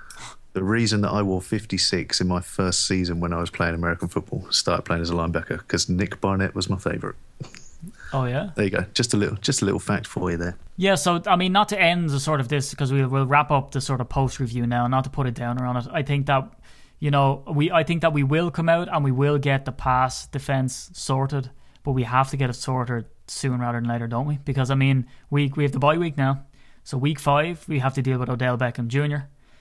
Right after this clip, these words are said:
Speaker 2: Uh, week six, we're gonna have Dez Bryant. Week seven, we're gonna have the Bears. So, yeah, just chalk that up to a win.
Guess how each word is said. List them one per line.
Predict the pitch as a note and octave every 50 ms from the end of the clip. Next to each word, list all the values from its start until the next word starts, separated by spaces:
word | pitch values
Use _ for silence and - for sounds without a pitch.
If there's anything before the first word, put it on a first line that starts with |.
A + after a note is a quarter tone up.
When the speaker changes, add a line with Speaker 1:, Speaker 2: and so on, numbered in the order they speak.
| - - - -
Speaker 2:
Uh, | D#3+ C#3 B2+ B2 B2 B2 B2 - -
week | C#3+ C#3 C3+
six, | C#3 - - E3+ F3 F3+ - - - - -
we're | - C3+
gonna | C3+ C3 B2
have | B2 A#2 A2+
Dez | B2+ A#2+ A#2 A2 -
Bryant. | C3+ C3+ C3+ C#3 C3+ C#3 - - - - - - - - _ _ _ _ _ _ _ -
Week | - D#3+ C#3 C3+ C3+
seven, | - - D3+ D#3+ D#3 E3+ E3 C#3+
we're | C3 C3
gonna | C3 C3
have | B2+ A#2
the | B2+ A#2+
Bears. | A#2+ A#2+ A#2+ B2+ B2+ A#2+
So, | - - C3 A#2 A#2 A#2
yeah, | A#2 A#2 A#2 A#2
just | A2+ - B2+ - -
chalk | - - G#2+ -
that | - B2+
up | B2 A#2+ -
to | - C3
a | A#2+ A#2
win. | A#2 B2 C3 C3+ C3+